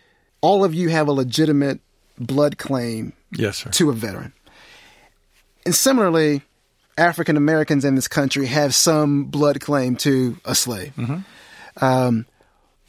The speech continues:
Speaker 1: it seems like your narrative, you wanna trump the narrative that,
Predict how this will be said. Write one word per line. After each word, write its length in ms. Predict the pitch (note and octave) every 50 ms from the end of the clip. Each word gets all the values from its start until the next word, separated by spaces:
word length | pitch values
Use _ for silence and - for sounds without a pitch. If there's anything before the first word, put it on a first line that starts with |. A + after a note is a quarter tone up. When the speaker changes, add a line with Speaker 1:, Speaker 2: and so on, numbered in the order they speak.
| - _ _
Speaker 1:
it 160 | - G3 F#3 -
seems 380 | - - C4+ C4 C4 A#3 G3
like 160 | F#3+ E3+ D#3+ - _ _ -
your 300 | D3+ C#3+ C#3 E3+ F#3+ F3+
narrative, 500 | E3+ D#3+ D#3 D3+ D3 D3 C#3+ C#3 B2+ C#3
you 100 | C#3+ C3+
wanna 240 | D3 D3 D3 C#3
trump 440 | B2+ - - - - D#3 D3+ C#3 -
the 160 | _ - B2
narrative 580 | A#2+ B2 B2+ C3 C3+ C3+ C3 B2+ B2+ B2+ A#2+ C3
that, 180 | C3 B2 B2